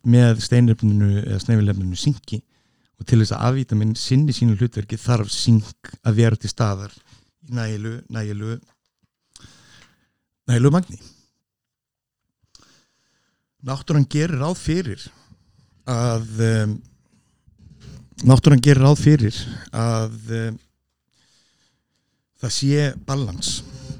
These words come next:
þarna í, í þessari flóru og þess vegna er náttúran nokkuð gáfuð að koma með góðar samsetningar í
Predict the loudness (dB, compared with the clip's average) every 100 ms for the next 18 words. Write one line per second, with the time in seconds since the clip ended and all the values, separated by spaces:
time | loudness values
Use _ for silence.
0 | -4 -4 0 0 0 -2 -4 -4 -6 -12
1 | _ -4 0 0 0 0 -2 -2 -6 _
2 | -20 _ _ -20 -8 -4 -2 -4 -4 -4
3 | -2 -2 2 2 2 -4 _ _ _ 4
4 | 4 2 -6 _ -2 0 0 0 0 -2
5 | -4 -12 _ _ _ _ _ _ _ _
6 | _ _ _ 2 4 4 -4 -4 -6 -12
7 | -20 -20 _ _ -8 -6 -8 _ _ 2
8 | 4 6 4 2 -2 -6 _ _ _ _
9 | _ _ _ 4 4 2 0 0 0 0
10 | -2 -4 -4 -8 -6 -8 -4 -4 -4